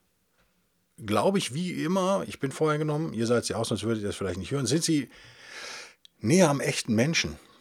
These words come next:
Also ihr Menschenbild ist realistischer sozusagen. Und ihnen ist klar, selbst dieser perfekte Stoiker, also der stoische Heilige, das kann auch ein Handwerker sein. Ja, also sie sind nicht so vergeistigt, will ich's jetzt mal nennen.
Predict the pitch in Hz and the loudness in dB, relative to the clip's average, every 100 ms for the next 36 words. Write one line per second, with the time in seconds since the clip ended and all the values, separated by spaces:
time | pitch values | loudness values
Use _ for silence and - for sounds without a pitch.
0 | - 101 95 107 120 165 143 123 131 - | -12 -8 -4 0 0 0 0 0 -2 -4
1 | 113 110 107 180 - 87 69 69 65 - | 4 4 6 2 0 -6 -8 -12 -10 -10
2 | 78 67 - - 85 110 139 131 - 80 | -8 -12 -14 -18 -12 -4 -2 -2 -2 -4
3 | 78 160 226 - _ _ _ _ _ _ | -4 -2 -4 -10 _ _ _ _ _ _
4 | - - 143 170 - - - 104 123 - | -10 4 4 4 0 -6 -8 0 4 4
5 | 101 190 - 170 - 156 - 69 80 80 | 4 0 0 -4 0 -2 -2 -4 -6 -6
6 | 82 117 117 113 - 160 98 76 107 - | -6 -6 -6 -6 -4 -2 -2 -6 -10 -12
7 | _ _ _ _ _ _ _ _ _ _ | _ _ _ _ _ _ _ _ _ _
8 | _ _ _ _ _ _ _ _ _ 104 | _ _ _ _ _ _ _ _ _ 2
9 | 127 - - 180 170 - 117 135 160 208 | 4 4 4 2 2 -2 0 4 6 8
10 | 165 - - - - - _ _ - 120 | 6 4 -6 -10 -14 -20 _ _ -4 -2
11 | 139 104 104 113 104 156 151 - _ - | 0 2 4 4 4 2 0 -16 _ -20
12 | - - 123 - 156 - 113 98 120 143 | -14 2 2 6 4 6 4 4 4 2
13 | - 80 - 78 80 - 76 - 76 73 | 0 -6 -6 -6 -4 -2 -4 -4 -6 -6
14 | 71 69 | -6 -10